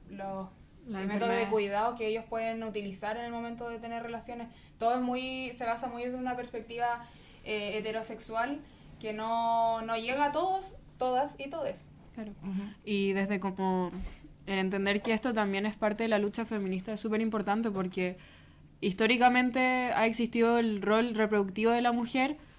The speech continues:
Speaker 2: eh, postergando y ni siquiera tomando en consideración el placer que implica una relación sexual. Como, eh, por otro lado, eso de que es súper falocéntrico, como el sexo no es solo penetración,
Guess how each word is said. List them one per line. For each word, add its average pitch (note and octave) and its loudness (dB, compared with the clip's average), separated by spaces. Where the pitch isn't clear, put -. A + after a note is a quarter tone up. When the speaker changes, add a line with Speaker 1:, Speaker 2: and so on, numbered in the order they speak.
Speaker 2:
eh, G3 -4
postergando C4 8
y G#3 2
ni G3+ 4
siquiera G#3+ 4
tomando A#3+ 2
en B3 0
consideración A3 0
el G#3 0
placer G#3 4
que B3 -4
implica A#3+ 4
una B3 2
relación A#3+ 2
sexual. A#3+ 2
Como, F#3 -2
eh, F3+ -6
por G#3 4
otro A3+ 6
lado, A3+ 10
eso G#3+ 0
de G#3 2
que G3+ 0
es F#3+ 0
súper G#3+ 0
falocéntrico, G3 2
como F#3 -2
el F#3 0
sexo A3 4
no A#3 6
es G#3+ 2
solo G#3+ 2
penetración, F#3+ 0